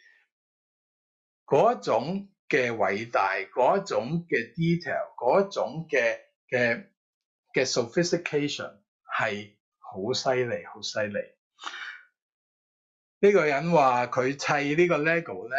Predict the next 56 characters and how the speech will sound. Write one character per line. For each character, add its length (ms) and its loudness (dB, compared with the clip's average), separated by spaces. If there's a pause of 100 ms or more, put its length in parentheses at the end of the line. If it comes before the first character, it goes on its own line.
(140)
都 340 -2
已 220 -8
經 180 2
呢， 160 2
都 160 2
已 140 -4
經 120 -8
砌 80 -10 (220)
咗 300 -2
成， 100 -2 (320)
砌 100 -4 (160)
咗， 140 -4
砌 100 -6 (220)
咗 260 -4
唔 40 -8
知 100 -2
兩 240 -2
個 100 -6
月， 240 -8 (200)
但 200 0
係 40 -6
呢， 140 0
個 100 -8
research 540 0
係 160 -6
兩 280 -4
年 140 -8
咁 180 -20
樣 220 -4
啦。 260 -2 (240)
咁 340 0 (360)
佢 240 0
成 420 -2
出 240 -2
埋 220 0
套 160 -2
set 420 -2
咁 80 -16 (100)
樣 120 -10
出 140 -8
嚟 100 -14
嘅。 240 -20 (460)
但 220 4
係 60 -10 (440)
imagine 760 4 (160)
你 160 -4
買 300 4
咗 180 4
呢 80 6
一 180 4
套 100 -6
set， 420 0 (220)
跟 200 2
住 80 0 (120)
逐 300 -6
粒 80 0